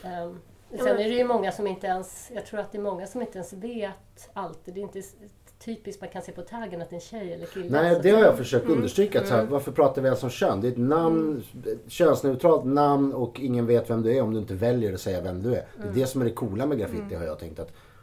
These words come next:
Speaker 1: du kan ha arton armar eller en, och
Speaker 2: Mm.
Speaker 1: det kan ingen
Speaker 3: Precis.
Speaker 1: egentligen se. Ehm,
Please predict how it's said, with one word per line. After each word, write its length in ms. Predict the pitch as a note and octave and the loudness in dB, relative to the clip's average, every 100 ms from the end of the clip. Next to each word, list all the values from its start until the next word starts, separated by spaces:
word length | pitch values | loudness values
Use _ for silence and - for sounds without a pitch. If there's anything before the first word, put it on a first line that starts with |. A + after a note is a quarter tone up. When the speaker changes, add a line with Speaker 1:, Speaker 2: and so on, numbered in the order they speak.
| - | -16
Speaker 1:
du 140 | F2+ | -10
kan 160 | F#2 A#2 | -4 -2
ha 200 | B2 A2+ | -2 -2
arton 400 | A#2 G#2+ - B2+ | -2 -2 -2 -6
armar 380 | C3+ G2+ E2+ E2+ E2 E2 | -4 -4 -4 -8 -8 -10
eller 140 | E2+ | -10
en, 380 | F#2+ A#2 E2+ E2 | -4 -6 -6 -12
och 60 | - - | -12 -10
Speaker 2:
Mm. 160 | F#3+ | -8
Speaker 1:
det 80 | F#3+ | -8
kan 160 | F#3+ - | -6 -6
ingen 220 | F2 D#2+ | -6 -8
Speaker 3:
Precis. 260 | F#3+ - - | -12 -16 -14
Speaker 1:
egentligen 400 | F2 D#2+ D#2+ D#2+ | -12 -12 -10 -12
se. 260 | - A#2+ - - - - - - - - F2 | -8 -10 -10 -18 -20 -20 -20 -20 -20 -20 -16
Ehm, 460 | E2 D#2+ D#2+ D#2 | -12 -12 -12 -14